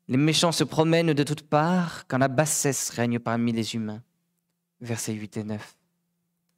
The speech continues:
Parce que les paroles de l'Éternel sont pures de tout mensonge et de toute tromperie,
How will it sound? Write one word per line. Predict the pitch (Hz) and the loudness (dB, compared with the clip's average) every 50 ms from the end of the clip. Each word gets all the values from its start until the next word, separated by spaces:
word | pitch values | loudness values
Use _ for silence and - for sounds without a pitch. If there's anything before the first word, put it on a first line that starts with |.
| _ _ _ _ _ _ _ _ _ _ _ _ _ _ _ _ _ _ _ _ _ _ _ - | _ _ _ _ _ _ _ _ _ _ _ _ _ _ _ _ _ _ _ _ _ _ _ -12
Parce | - 127 - 135 | -8 -4 -4 -2
que | 123 143 | 0 2
les | 139 143 | 2 2
paroles | 139 - 139 131 127 147 175 196 | 2 2 2 2 4 4 2 4
de | 185 170 | 4 2
l'Éternel | 143 143 139 - 147 160 175 165 | 2 2 2 2 2 2 2 0
sont | - - - | 0 -2 -2
pures | 127 - - 180 196 185 175 | -2 -2 0 2 2 2 2
de | 131 | 2
tout | 143 131 - 151 | 0 0 2 2
mensonge | 143 143 139 131 - - 170 185 196 180 143 | 2 4 2 2 2 2 2 2 2 2 2
et | 139 | 0
de | 127 131 | 0 0
toute | - 185 190 - 139 | -2 -2 -2 -2 -4
tromperie, | - - 131 127 127 - - - 190 220 233 | 0 0 0 0 0 -4 -6 0 0 0 0